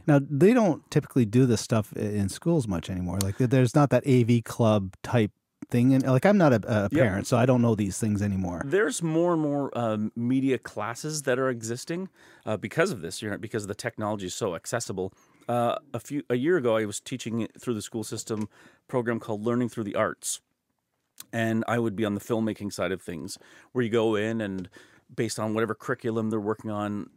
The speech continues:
Speaker 2: that week or that month in school, you teach them to make a movie about that subject. So it would, you know, vary
Speaker 1: So it's basically vlogging in some ways.
Speaker 2: Yeah, it was very
Speaker 1: Yeah.
Speaker 2: limited time, like,
Speaker 1: Yeah.
Speaker 2: it's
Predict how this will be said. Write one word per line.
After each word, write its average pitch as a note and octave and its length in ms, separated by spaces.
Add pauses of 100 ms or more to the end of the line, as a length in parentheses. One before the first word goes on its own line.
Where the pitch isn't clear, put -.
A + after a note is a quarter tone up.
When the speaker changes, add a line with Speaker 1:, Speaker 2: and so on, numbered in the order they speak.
Speaker 2:
that F#2+ 420
week A#2 480 (520)
or G2+ 160
that F#2 140
month A#2+ 240
in G#2+ 140
school, F#3 440 (260)
you A#2 320
teach - 240
them G#2 140
to - 80
make G#2 140
a A2 40
movie G#2 240
about F#2+ 280
that G2 200
subject. - 520 (400)
So C3+ 260
it C#3+ 120
would, E3+ 200
you C#4 80
know, G#2+ 160
vary B2 380
Speaker 1:
So D3 180
it's B2 140
basically B2 500
vlogging G#2+ 540
in G2 120
some G2+ 220
ways. G2+ 220 (360)
Speaker 2:
Yeah, B2 120
it A#2 40
was A#2+ 120
very C#3 260
Speaker 1:
Yeah. C#3+ 80
Speaker 2:
limited A#2+ 420
time, F#2 380
like, F#2+ 140
Speaker 1:
Yeah. B2+ 80
Speaker 2:
it's - 180